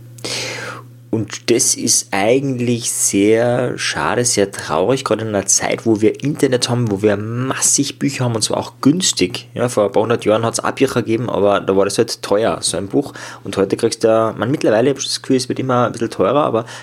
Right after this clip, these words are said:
lange Zeit hat man Bücher für zehn Euro gekriegt, jetzt sind's eher bei fünfzehn, zwanzig. Äh, die letzten, die ich gekauft hab, sind eher so zwischen dreißig und fünfzig.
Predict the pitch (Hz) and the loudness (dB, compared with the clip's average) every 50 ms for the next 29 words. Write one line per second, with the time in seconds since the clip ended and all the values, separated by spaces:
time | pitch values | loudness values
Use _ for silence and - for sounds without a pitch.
0 | - - 98 95 131 151 - - 113 101 - 123 120 123 120 - 123 - 135 127 | -4 0 2 2 2 2 2 2 2 0 0 0 -2 -2 0 0 0 0 0 0
1 | - 127 - - 127 95 78 87 104 107 - 135 - - - - 104 98 - - | 0 0 0 0 0 2 2 2 2 2 2 -2 -2 -2 0 0 0 0 0 -2
2 | 107 98 - - 98 101 101 - - 113 110 - - 110 101 - 92 85 92 - | -2 0 0 0 2 2 0 -2 -2 -8 -8 -6 -6 -6 -4 -2 -2 -2 -2 0
3 | - 113 117 - - - - - - - - - - - 98 98 98 98 104 98 | -2 -2 -2 -2 -14 -16 -20 -18 -18 -18 -18 -18 -10 -4 -2 0 2 2 4 4
4 | 101 98 - - - 95 95 104 101 98 98 104 95 95 - - 104 98 - 98 | 4 2 0 -4 -4 -6 -4 -4 -4 -2 -2 0 0 0 0 -2 -2 0 0 0
5 | 92 87 98 95 95 - 95 92 - 95 - 78 78 98 - - 113 95 92 - | 2 2 0 0 -2 -4 -4 -4 -4 -4 -2 -2 0 0 0 0 -2 -2 -4 -4
6 | - 147 165 - - - 120 123 - | -6 -6 -6 -4 0 0 0 0 -2